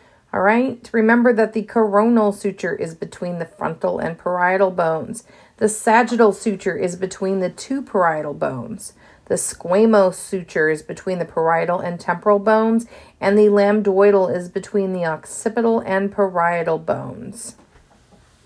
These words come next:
Your book contains some palpation hints on page two sixty-seven.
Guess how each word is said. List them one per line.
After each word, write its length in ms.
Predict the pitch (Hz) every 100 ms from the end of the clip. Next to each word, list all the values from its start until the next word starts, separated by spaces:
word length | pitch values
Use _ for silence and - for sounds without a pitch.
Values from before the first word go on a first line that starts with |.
| - - - - - _ - - - _ -
Your 200 | 233 247
book 400 | 202 247 262 -
contains 840 | - 277 233 247 226 220 214 - 190
some 300 | 233 214 202
palpation 840 | 226 202 - 254 240 226 254 233
hints 360 | 202 233 220 220
on 160 | 214
page 360 | 202 214 202 -
two 180 | - 220
sixty-seven. 1120 | - 196 - - 190 - 233 220 226 226 226